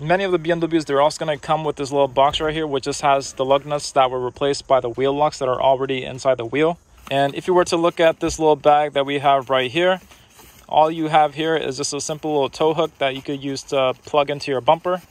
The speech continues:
and then get your vehicle towed. And again, that is pretty much it for the trunk, but definitely some cool little details there that will definitely help you out in the future. Now,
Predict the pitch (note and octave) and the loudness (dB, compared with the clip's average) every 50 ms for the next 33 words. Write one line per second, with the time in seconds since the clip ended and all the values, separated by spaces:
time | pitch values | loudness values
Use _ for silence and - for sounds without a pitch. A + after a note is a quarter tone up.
0 | _ - C3 B2+ C3 C3 B2+ C3+ - - C3+ B2 C3 C#3 C3 C3 B2 - - - | _ -10 -8 -6 -6 -4 -4 -4 -4 -4 -6 -4 -2 -2 -2 -2 -4 -6 -4 -2
1 | - C#3 A#2+ A2 A#2 - A2 A2+ - _ _ - D#3 D#3+ F3+ F#3 E3 D#3 F#3 A3 | 0 2 2 0 -2 -6 -10 -14 -16 _ _ -4 -2 0 0 0 0 0 0 0
2 | A3+ G#3+ G3+ - - A3 G#3+ G#3 F#3+ - - G3 - - F#3+ D#3 C#3+ - - - | 0 -4 -6 -4 -4 -2 -2 -2 -2 -2 -2 -4 -2 -2 -2 -2 -2 -2 -2 0
3 | D#3 D3+ D#3 D#3 - _ D#3+ C#3 E3+ E3+ G3+ F#3 - E3 D3+ - - D#3+ D#3 D#3 | 0 0 0 -2 -6 _ -2 -2 -2 -2 -2 -4 -8 -8 -8 -4 -2 0 2 4
4 | D3 C#3 C3 C#3+ C#3 - D3+ C#3 C#3 C3 B2 C#3 C3+ C3+ C3+ B2+ B2+ B2 B2 A2+ | 2 2 0 -2 -4 0 0 0 0 0 0 0 2 2 0 0 0 0 0 -2
5 | A2 _ _ C#3 C#3 C#3+ D3+ D3 C#3+ D3 - - C#3 C3 A#2 C3+ - C3+ C3+ C3+ | -6 _ _ -4 0 0 0 2 2 0 0 0 -4 -6 -6 -6 -4 -2 0 2
6 | C3 B2+ - - - C3 B2+ - - B2 A#2 - - B2 - - - _ _ _ | 2 2 0 -2 -6 -8 -10 -8 -8 -10 -8 -8 -8 -8 -10 -10 -12 _ _ _
7 | _ _ D3+ F3 F#3+ F#3+ G3 G3 | _ _ 2 2 2 2 -2 -6